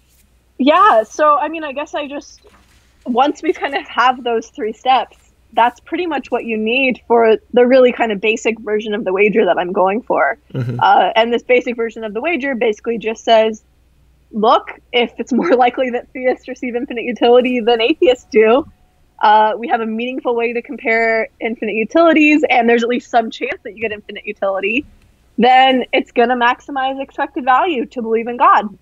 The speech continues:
Speaker 1: rather than not. Um, and there's sort of a, if you wanna look at the paper, th-, there's a little bit of, of math I do behind that. But basically from those three steps, um,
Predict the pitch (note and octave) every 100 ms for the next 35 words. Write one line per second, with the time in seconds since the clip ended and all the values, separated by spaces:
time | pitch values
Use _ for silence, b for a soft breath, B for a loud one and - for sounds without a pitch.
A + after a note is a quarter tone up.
0 | - A#3 A3 A3+ A#3 A#3+ C#4+ - _ _
1 | _ _ - A#3+ A3+ A3 C4 C4 C#4+ -
2 | E4 F4 C#4 A#3 G#3 G3+ - - D4 D4
3 | C#4 B3 - - A#3+ C4+ B3 A#3 A3 G3
4 | F#3+ _ - A#3+ - - A3+ A3+ A#3 A#3
5 | B3+ A#3+ A3 G3+ G#3 A3+ A3+ A3 A3+ A#3
6 | A3 D#4 B3+ G#3 A3+ A3+ G#3 F#3 G3 _
7 | _ _ - - B3+ G#3+ - A3+ F4 -
8 | - C#4 C#4+ B3+ C4 C4 - B3+ - -
9 | B3 - - - _ - A3 G#3+ G#3